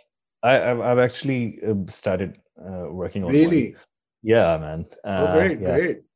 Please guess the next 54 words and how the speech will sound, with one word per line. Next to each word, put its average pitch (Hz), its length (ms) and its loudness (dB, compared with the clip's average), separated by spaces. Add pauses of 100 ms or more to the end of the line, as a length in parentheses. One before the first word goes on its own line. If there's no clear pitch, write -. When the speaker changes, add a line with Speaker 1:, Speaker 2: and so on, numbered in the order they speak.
(200)
Speaker 1:
But 95 300 0
yeah, 101 220 2
it's, 95 240 2
there's 101 340 0
a 95 60 -4
long 87 200 -2
way 87 100 -2
to 85 100 -4
go 82 340 -6
now 87 400 -8
because 90 180 -6
it's 71 140 -12
only 95 220 -2
just 87 160 -4
started. 80 240 -6
It's 80 180 -14
only 82 160 -10
been 78 140 -10
six - 240 -16
months 80 240 -14
now. 78 240 -14 (280)
Speaker 2:
Huh. 139 280 -6 (240)
Speaker 1:
Um, 82 160 -14 (800)
I, 87 320 -2
I 101 40 2
feel 131 180 0
like 95 240 0
there, 85 180 -6
there, 87 380 -4
<laughs> 101 60 -10
there 123 140 2
are 113 60 4
a - 20 0
lot 92 160 0
of 90 100 -4
experiences 85 600 -8
there 82 160 -6
that 78 180 -10
need 80 160 -12
to 80 60 -10
be 80 240 -10 (100)
told. - 160 -6
Speaker 2:
What's 175 200 -4
Speaker 1:
Maybe, 220 120 2
Speaker 2:
the, 196 360 0
Speaker 1:
maybe - 120 -16
Speaker 2:
what's 139 180 0
the 123 100 -2
Speaker 1:
in 113 40 2
a 107 60 2
Speaker 2:
process 160 220 0
Speaker 1:
fictional 95 260 0
Speaker 2:
like? 80 140 -2
Speaker 1:
way. - 60 -16